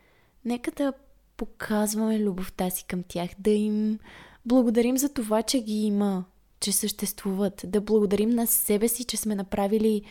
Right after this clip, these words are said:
правилния избор и сме доп-, ги допуснали в нашия живот. Нека да отглеждаме приятелството като, като едно хубаво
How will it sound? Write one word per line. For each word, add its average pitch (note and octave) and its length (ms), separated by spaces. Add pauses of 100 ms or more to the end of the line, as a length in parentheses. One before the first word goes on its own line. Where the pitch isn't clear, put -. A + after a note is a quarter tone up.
(640)
правилния A3 680
избор G#3+ 320
и G#3+ 100
сме G3+ 360
доп-, F#3+ 140 (380)
ги G3+ 200
допуснали G3+ 760
в - 100
нашия F3 400
живот. F3 520 (720)
Нека A#3+ 260
да D4 160
отглеждаме B3 840
приятелството A3+ 840
като, A3+ 720
като - 180
едно G3+ 200
хубаво A3 380